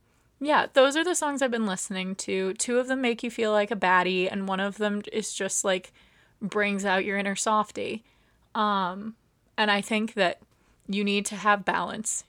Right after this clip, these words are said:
You need to have your baddie and your softie. You need to give both of them airtime. So, <laughs> I have successfully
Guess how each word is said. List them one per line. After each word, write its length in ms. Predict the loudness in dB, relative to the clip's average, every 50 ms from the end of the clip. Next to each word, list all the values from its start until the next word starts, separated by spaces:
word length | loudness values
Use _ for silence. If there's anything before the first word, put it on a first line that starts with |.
| _ _
You 140 | -4 -2 -2
need 220 | -2 -2 -4 -6
to 80 | -8 -12
have 280 | -8 -4 -4 -4 -2
your 120 | -4 -2 0
baddie 420 | 2 2 4 2 2 0 -2 -4
and 240 | -4 -4 -4 -4 -4
your 100 | -4 -4
softie. 640 | -2 0 2 2 2 2 2 0 -2 -2 -2 -2 -4 -8 _ _ _ _ _ _ _ _ _ _
You 140 | -8 -6 -4
need 200 | -2 -4 -4 -4
to 300 | -4 -2 -2 0 -2 -4 -6 _ _ _ _ _ _ _ _ _ _ -20 _ _ _ _ _ _
give 240 | 0 0 0 2 0
both 220 | 0 0 2 0
of 120 | -2 -4 -4
them 120 | -4 -4 -2
airtime. 580 | 0 0 0 0 -2 -4 -4 -4 -4 -6 -8 -10 _ _ _ _ _ _ _ _ _ _ _ _ _ _ _ -2
So, 360 | 2 4 4 4 4 4 4 4 4 4 2 -2 -4 -4 -6 -6 -8 -8 -14 -18
<laughs> 640 | -20 -20 _ _ -12 -8 -6 -6 -6 -8 _ _ 6
I 400 | 6 6 6 6 2 -2 -4 -2 0
have 300 | 0 0 0 0 -4 -6
successfully 1200 | -8 -8 -8 -8 -2 0 0 0 0 -2 -6 -6 -6 -6 -4 -4 -2 -2 -2 -4 -4 -6 -8